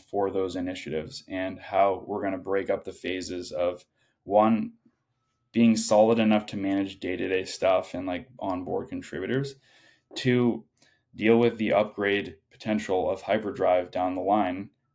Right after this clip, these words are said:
um, starting with a test net and seeing where it goes after that. Um, and I think they're really smart people, and I think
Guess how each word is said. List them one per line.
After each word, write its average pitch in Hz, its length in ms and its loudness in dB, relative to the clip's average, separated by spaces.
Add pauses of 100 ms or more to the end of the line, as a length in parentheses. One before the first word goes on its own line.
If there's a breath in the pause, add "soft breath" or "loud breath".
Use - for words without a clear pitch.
um, 92 480 -4
starting 107 500 2
with 98 260 -2
a - 80 -8
test - 340 0
net 80 260 -8 (380)
and 98 200 -6
seeing 101 280 -2
where 98 160 2
it 90 100 -6
goes 92 280 0
after 90 280 -2
that. 90 340 2 (580 soft breath)
Um, 92 480 -4
and 95 460 -4
I 98 60 -8
think 117 280 0
they're 110 140 2
really 110 260 2
smart 101 640 -2
people, 131 500 -2
and 104 240 -4
I 98 100 -6
think 101 280 -8